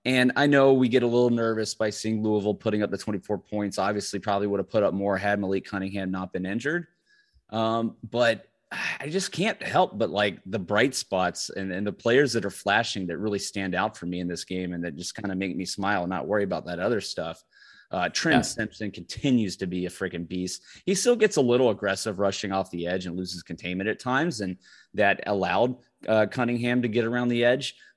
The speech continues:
Speaker 1: But sophomore, second-year player, he struggled with that a bit last year, but his instincts are still pretty great. His athleticism is top-notch. Um, Andrew Makuba continues to make huge plays. He's been great in run support.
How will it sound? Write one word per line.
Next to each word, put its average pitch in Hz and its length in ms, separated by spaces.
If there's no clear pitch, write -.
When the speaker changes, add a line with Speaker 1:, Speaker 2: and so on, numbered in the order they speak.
Speaker 1:
But 120 280
sophomore, 123 580
second-year 113 480
player, 104 320
he 104 60
struggled 107 340
with 95 60
that 104 140
a 107 40
bit 101 200
last 95 340
year, 101 120
but 98 160
his 92 140
instincts 120 520
are 98 60
still 110 280
pretty 104 260
great. 101 320
His 90 120
athleticism 98 720
is 92 120
top-notch. 92 680
Um, 95 380
Andrew 131 340
Makuba 110 480
continues 117 520
to 110 100
make 101 200
huge - 400
plays. 95 360
He's - 80
been 87 180
great 107 380
in 104 60
run 101 180
support. 98 560